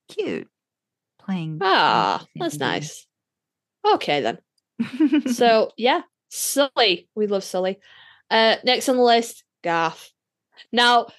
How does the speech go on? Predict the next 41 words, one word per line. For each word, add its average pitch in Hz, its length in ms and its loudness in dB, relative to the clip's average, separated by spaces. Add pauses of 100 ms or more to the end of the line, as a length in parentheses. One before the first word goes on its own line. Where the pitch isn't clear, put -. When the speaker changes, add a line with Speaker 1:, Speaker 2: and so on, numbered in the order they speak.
(320)
Speaker 2:
I 294 160 4
don't 392 220 0
think 226 340 -10
Garth, 226 580 0 (540)
I 247 460 -2 (340)
think 254 320 -4
you 262 140 -2
wouldn't 277 260 2
have 302 160 0
got 269 160 2
a 269 60 4
lot 233 260 2
of 240 120 -2
the 233 80 -4
comedy 220 520 -4
that 196 100 -12
you 190 120 -14
get 185 180 -2
from 208 160 -6
Garth 180 380 0
if 202 140 -2 (240)
anyone 214 580 2
else 180 580 0
had 185 200 -6
been 175 200 -10
cast - 460 -6
to 202 60 -12
play 190 360 -4
him. 175 300 -6 (840)
But 185 140 2
Speaker 1:
Yeah. 165 60 -2
Speaker 2:
D 277 160 2
J 277 160 2
Qualls 233 420 2
knows 233 280 2
his 254 180 -8
niche. 208 680 -6 (200)
Speaker 1:
Mm-hmm. 170 460 0 (300)
Speaker 2:
He 233 260 -4
just 208 300 -4
knows. 185 680 -2